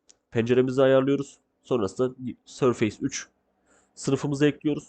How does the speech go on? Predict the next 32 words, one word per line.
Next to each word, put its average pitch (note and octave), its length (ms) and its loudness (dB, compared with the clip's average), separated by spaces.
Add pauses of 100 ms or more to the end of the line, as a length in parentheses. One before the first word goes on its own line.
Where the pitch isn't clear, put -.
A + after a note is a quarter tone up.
Surface D3 440 0
üç G2+ 80 -16
sınıfımıza F2 500 -10
geldiğimiz A2+ 420 0
zaman A2 260 -8 (840)
burada D3+ 180 6
Surface D3+ 480 0
üç E3 120 -10
sınıfımız B2 560 -6 (500)
J C#3+ 240 4
paneli A2 280 2
extend C#3 400 2
alıp, D3 180 -4 (540)
e, G2+ 140 -2
implement C3 520 2
ediyor F#2 240 -2
Runable'ı. F2+ 460 -2 (640)
Burada D#3+ 200 4
Runable'ı D3 440 4
implement C#3+ 480 0
yaptığımız C#3 460 -2
için D#3 220 -6
run C#3 200 4
metodunu A2+ 360 -8
kullanabiliyoruz. A2+ 800 -4 (840)
İçine E3+ 240 0
girdiğimiz A#2 400 0
zaman G2+ 280 -4 (160)
burada A#2+ 340 0 (180)
bir A2+ 240 -2
elips - 320 -8
değişkenimiz, C3 560 -2